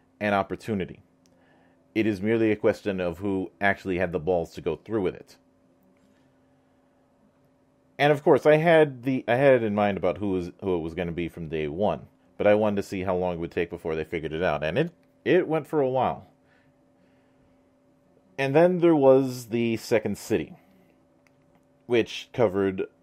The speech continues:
Legend of the Five Rings fourth edition, a game that I have a pers-, I've had a bit of love for, for God knows how long. I'd say all,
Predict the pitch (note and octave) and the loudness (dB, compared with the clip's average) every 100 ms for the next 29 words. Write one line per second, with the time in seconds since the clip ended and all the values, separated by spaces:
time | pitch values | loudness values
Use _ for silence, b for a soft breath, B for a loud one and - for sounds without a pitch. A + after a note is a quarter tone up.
0 | - F#2+ F#2 F2 F2 F2+ D#2+ E2 - D3 | -2 0 0 -4 -2 -2 -2 -8 -4 0
1 | C3+ G#2 D#2+ - D#2 D2+ F#2 F#2 F#2 F2+ | 0 0 -6 -6 -14 -6 -2 0 -2 -4
2 | F#2 - _ - F2 F#2 F2 F2 - A#2 | -8 -10 _ -14 -8 -6 -4 -4 0 0
3 | A#2 G#2 F#2+ F2 F2+ F2+ G2+ F2 - _ | 2 0 -2 -2 -4 -4 -8 -8 -12 _
4 | b b b F2+ F#2 F#2+ F2+ F2 F2 F2 | b b b -6 -4 -2 0 0 -2 -4
5 | G2 D2+ D2+ E2+ E2+ D#2 F#2 E2+ F2 - | -8 -8 -8 -4 -4 -6 -4 -2 -2 -4
6 | E2 D#2+ D#2+ - _ D#2+ F#2 F2+ D#2+ D#2+ | -4 -4 -8 -16 _ -4 0 0 -2 -8
7 | D#2 F2 D#2+ B2 F#2+ - _ _ _ _ | -4 -4 -2 0 -2 -4 _ _ _ _
8 | _ _ E2 D#2 F2 E2 F2 | _ _ -14 -6 -2 0 -2